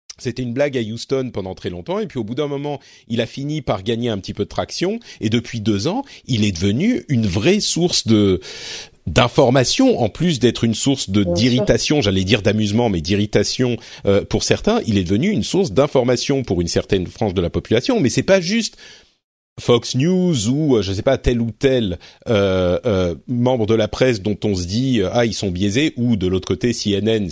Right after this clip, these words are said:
Speaker 1: même si moi j'ai des problèmes avec ce type de label, mais, euh, de l'autre côté, on peut dire ça. Là,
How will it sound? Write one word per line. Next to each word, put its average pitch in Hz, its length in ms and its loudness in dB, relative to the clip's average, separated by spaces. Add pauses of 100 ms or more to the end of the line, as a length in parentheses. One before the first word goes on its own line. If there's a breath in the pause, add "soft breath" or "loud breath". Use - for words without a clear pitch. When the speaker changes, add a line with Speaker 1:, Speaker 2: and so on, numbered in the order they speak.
(120)
Speaker 1:
même 85 160 -6
si 80 160 -8
moi 92 120 -2
j'ai 90 100 -2
des 90 100 -4
problèmes 104 300 -2
avec 101 140 -6
ce 107 80 -2
type 104 200 -4
de 107 80 0
label, 107 340 2
mais, 90 200 -4 (380 loud breath)
euh, 101 180 2 (120)
de 110 160 0
l'autre 104 220 0
côté, 117 220 0
on 104 100 -2
peut 101 120 -4
dire 101 180 -2
ça. 214 220 0 (240 loud breath)
Là, 247 440 0